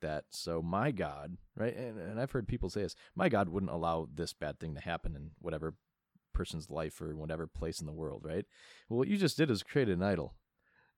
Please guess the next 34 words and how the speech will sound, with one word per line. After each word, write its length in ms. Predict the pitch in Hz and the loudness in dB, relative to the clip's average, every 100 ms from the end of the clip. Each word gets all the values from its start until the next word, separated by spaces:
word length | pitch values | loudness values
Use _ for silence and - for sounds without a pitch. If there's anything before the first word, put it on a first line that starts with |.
| - _ - | -20 _ -8
right? 260 | 64 95 | -4 -2
Because, 480 | 110 107 107 101 - - | -2 2 2 0 -10 -10
uh, 60 | 87 | -6
you're 360 | 101 110 120 135 | -4 -2 0 2
picking 300 | 143 127 123 | 0 0 0
and 100 | 107 | 2
choosing 400 | 107 104 101 98 | 2 2 2 0
what 140 | 92 | 0
you 120 | 101 | 2
want 200 | 95 87 | 0 0
your 160 | 87 87 | 0 0
God 320 | 80 78 76 78 _ _ _ _ - | 0 0 -2 -8 _ _ _ _ -14
to 80 | 82 | -12
do, 380 | 78 85 73 69 | -2 0 0 -2
and 100 | 90 | -2
maybe 280 | 95 95 | 0 0
not 180 | 90 87 | -2 -2
necessarily 320 | 92 - 87 | -4 -4 -4
in 60 | 82 | -2
line 140 | 80 | 0
with 180 | 85 - - | -2 0 0
who 120 | 90 - _ | 0 -2 _
God 200 | 82 76 | -2 -2
actually 340 | - - - - | -6 -8 -8 -8
is. 360 | - - - _ _ _ _ - _ | -10 -14 -20 _ _ _ _ -20 _
And 100 | 110 | 2
we 80 | 110 | 2
do 140 | 139 | 2
the 80 | 220 | 0
same 180 | - 220 | 2 6
thing 120 | 247 | 6
with 100 | 240 | 6
the 40 | |
Bible. 420 | 190 214 160 85 | 4 4 2 2